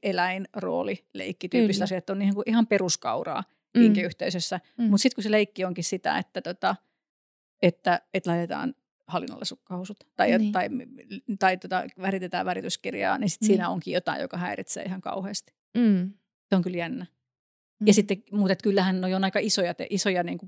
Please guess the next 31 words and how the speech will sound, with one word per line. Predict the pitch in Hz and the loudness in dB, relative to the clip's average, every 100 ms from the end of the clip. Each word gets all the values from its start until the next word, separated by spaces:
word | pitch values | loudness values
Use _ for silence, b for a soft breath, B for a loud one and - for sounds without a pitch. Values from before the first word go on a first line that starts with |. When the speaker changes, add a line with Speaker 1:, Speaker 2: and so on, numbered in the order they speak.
| _ | _
Speaker 1:
pulmia | 208 185 165 139 120 | -2 -2 -2 -6 -6
molemmat, | 143 101 170 | -8 -8 -8
sekä | - 180 170 | -6 -2 -2
toi | 165 151 - _ _ _ _ _ _ _ _ - | -4 -8 -10 _ _ _ _ _ _ _ _ -2
lapsellisuuden | 165 180 180 170 | -2 -2 -6 -6
halveksunta | 165 - - - 269 - - - | -8 -6 -6 -4 -2 -4 -8 -8
että | 165 - | -8 -6
sit | - - | -8 -6
se | - | -10
insestitabu. | - 190 170 185 175 170 190 _ _ 196 | -10 -12 -12 -12 -8 -6 -8 _ _ 0
Speaker 2:
Mm. | 196 190 190 _ _ _ _ _ _ _ _ _ | 0 0 -6 _ _ _ _ _ _ _ _ _
Speaker 1:
Pysähdytäänkö | 254 294 339 240 190 | 2 6 6 4 2
siihen | - 190 | 2 2
insestitabuun | 226 208 160 - 170 170 175 | 2 0 0 -2 -4 -2 -4
he-, | 180 - 147 | -4 -6 0
hetkeksi, | 190 - 180 165 - | 0 0 -6 -6 -8
koska | 180 - 180 - _ _ _ _ _ _ _ _ 190 | -10 -6 -8 -8 _ _ _ _ _ _ _ _ 4
mä | 196 | 6
ajattelen, | 202 196 180 - 151 160 | 8 6 2 -4 -6 -4
että, | 165 - - 170 - _ _ _ _ _ _ - | -6 -8 -2 -2 -2 _ _ _ _ _ _ 0
että | 165 _ - 180 | 0 _ -10 -8
se | - 160 160 | -4 -4 -4
on | 208 | -6
siin-, | - 180 180 180 | -6 -8 -8 -8
siihen | - 185 175 | -6 -4 -4
liittyy | 175 - 175 | -4 -8 -8
semmosia | 175 180 | -6 -8
juttuja, | 175 - 160 | -10 -4 -4
joita | 175 170 | -4 -8
voisi | 190 180 156 | -6 -6 -6
olla | 170 185 | -8 -8